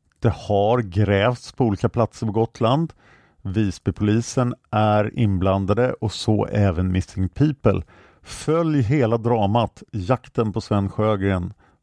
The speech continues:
Var är han? Det kan ni göra i min podd Olösta mord.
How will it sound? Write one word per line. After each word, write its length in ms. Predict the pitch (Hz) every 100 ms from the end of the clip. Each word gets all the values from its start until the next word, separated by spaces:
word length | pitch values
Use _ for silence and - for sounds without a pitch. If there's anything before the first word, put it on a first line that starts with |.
| _ 85
Var 400 | 113 117 113 - -
är 220 | 117 127
han? 320 | 110 95 90 - _ _ _ _ _
Det 160 | - 127
kan 120 | 135
ni 60 | 127
göra 220 | 113 117
i 120 | -
min 160 | 110 107
podd 360 | - 101 87 - _ -
Olösta 640 | 135 110 120 120 - 117
mord. 420 | 113 147 92 -